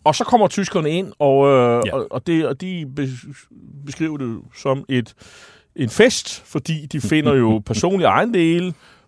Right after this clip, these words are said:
Speaker 1: proviant, ikke mindst, øh, og får en formue af ræveskind. Det kan man jo så ikke rigtig bruge til noget deroppe, men, øh, og så, øh, også hemmelige koder.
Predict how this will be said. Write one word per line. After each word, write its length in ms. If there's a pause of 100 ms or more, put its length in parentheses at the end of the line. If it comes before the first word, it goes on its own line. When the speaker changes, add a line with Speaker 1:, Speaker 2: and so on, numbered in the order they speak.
Speaker 1:
proviant, 640
ikke 160
mindst, 440
øh, 640 (560)
og 140
får 160
en 60
formue 520
af 40
ræveskind. 640
Det 120
kan 100
man 60
jo 40
så 80
ikke 80
rigtig 140
bruge 220
til 120
noget 220
deroppe, 400
men, 200
øh, 360 (520)
og 100
så, 400
øh, 200 (380)
også 240
hemmelige 340
koder. 340